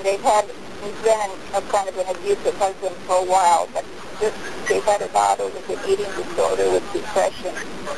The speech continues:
and she tried to kill herself and was put into the hospital on Tuesday.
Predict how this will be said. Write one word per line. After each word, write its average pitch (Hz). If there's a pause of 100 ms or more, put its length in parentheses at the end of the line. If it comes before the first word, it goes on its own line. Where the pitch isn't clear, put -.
(500)
and 185
she 214 (120)
tried 185
to -
kill 196
herself 185 (180)
and 170
was - (100)
put 196
into 190
the 180
hospital 185 (400)
on - (160)
Tuesday. 220